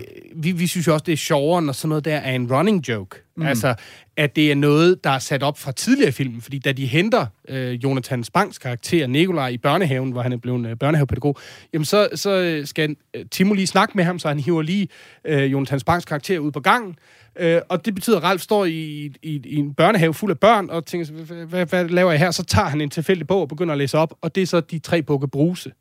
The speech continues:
Speaker 2: Mm.
Speaker 1: Øh, og der... Øh, det er der, han støder på, på det, han tror er en trykfejl, at den bliver stanget lige for os.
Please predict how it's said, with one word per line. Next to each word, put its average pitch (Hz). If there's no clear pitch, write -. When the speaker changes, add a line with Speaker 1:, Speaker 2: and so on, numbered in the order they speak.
Speaker 2:
Mm. 127
Speaker 1:
Øh, 143
og 143
der... 180
Øh, 120
det 156
er 147
der, 156
han 127
støder 139
på, 127
på -
det, 135
han 135
tror 143
er 127
en 123
trykfejl, 117
at 117
den 120
bliver 117
stanget 127
lige 123
for 110
os. 110